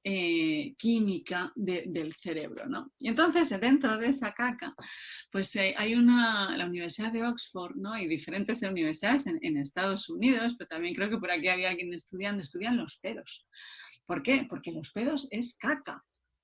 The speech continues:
Es caca volátil, no, son microcacas en el aire. O sea, cuando tú estás oliendo a caca, "Ay, por favor, que, que te has tirado un pedo".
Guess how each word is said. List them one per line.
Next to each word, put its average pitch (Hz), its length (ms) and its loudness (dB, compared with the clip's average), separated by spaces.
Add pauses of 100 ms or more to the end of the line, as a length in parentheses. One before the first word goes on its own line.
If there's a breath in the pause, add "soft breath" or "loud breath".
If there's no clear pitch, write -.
(220)
Es 190 220 -6
caca 240 380 0
volátil, 202 500 0
no, 247 340 6
son 185 200 -2
microcacas 202 760 -2
en 180 120 -4
el 156 80 0
aire. 233 240 4
O - 40 0
sea, 180 140 -6
cuando 170 240 -4
tú 185 80 -2
estás 226 300 -2
oliendo 233 420 0
a 208 60 0
caca, 208 320 -2
"Ay, 202 120 0
por 233 140 -6
favor, 190 340 -2
que, 202 120 -10 (180)
que 208 120 -8
te 196 140 -2
has 190 220 0
tirado 233 200 -2
un 190 60 -2
pedo". 233 280 0